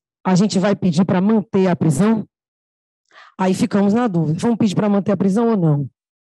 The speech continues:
Porque aí a gente tá querendo segurar, né? Aí ficamos, "Vamos fazer ou não vamos fazer?" Então, nessa, nessa esteira, a gente pegou e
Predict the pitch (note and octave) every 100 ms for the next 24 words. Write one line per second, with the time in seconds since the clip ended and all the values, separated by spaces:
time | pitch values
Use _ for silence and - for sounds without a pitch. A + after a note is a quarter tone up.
0 | _ - E3 F3+ D#3+ F3+ G#3+ - C4+ D#4
1 | - - F3 F3+ A#3 F#3+ _ _ _ _
2 | - F#3+ B3+ B3 F#3+ D3+ C#3 _ _ _
3 | _ - G3 G3 G3 C#4 - G3 E3+ G#3+
4 | G#3 G#3+ A#3 C4 A#3+ G#3 A3 D3 C3 -
5 | _ _ - C4+ - - B3+ D4 D4+ C#4
6 | A3 A3 A#3 - F#3 - A3 A#3+ B3 -
7 | - A3+ F#3 F#3 G#3+ C4